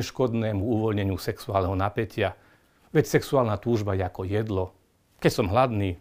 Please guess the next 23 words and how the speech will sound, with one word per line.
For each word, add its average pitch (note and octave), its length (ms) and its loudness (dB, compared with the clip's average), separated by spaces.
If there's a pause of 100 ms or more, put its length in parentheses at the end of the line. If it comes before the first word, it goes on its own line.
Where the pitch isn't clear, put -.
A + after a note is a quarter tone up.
najem G2 340 0
sa, F#2 160 -10
no F2+ 140 -8
nie? A2+ 240 -6 (1200)
Na C3 80 -2
to A#2+ 160 -4
odpovedal G#2+ 400 -2
pohotovo: F#2+ 500 -2 (680)
„Nesprávne C#3+ 480 4
prirovnanie. G#2 640 -4 (720)
Bez B2 240 2
jedla B2 480 4
zomrieš. G#2 640 -2 (800)
Zdržaním C3+ 560 6
sa A2 160 0
od - 240 -2
masturbácie, G#2+ 960 -2
smilstva G#2+ 680 -2
a - 80 -18
pornografie – A2 800 -2 (280)
ešte A#2 280 -2
nikto G2+ 240 -2
nezomrel.“ F#2+ 400 -6